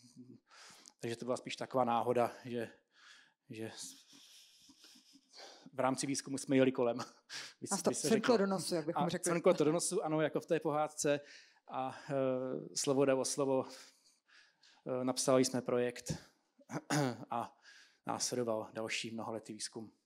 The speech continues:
Speaker 2: Už víme víc o životě břízy ojcovské.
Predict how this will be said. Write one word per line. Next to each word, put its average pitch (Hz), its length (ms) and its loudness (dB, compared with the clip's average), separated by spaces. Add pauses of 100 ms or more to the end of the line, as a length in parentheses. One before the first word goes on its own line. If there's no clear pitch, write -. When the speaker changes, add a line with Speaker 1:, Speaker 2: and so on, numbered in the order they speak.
(480)
Speaker 2:
Už 160 160 -8
víme 170 220 2
víc 175 220 -2
o 185 60 4
životě 170 580 0
břízy 170 300 -2
ojcovské. 180 560 4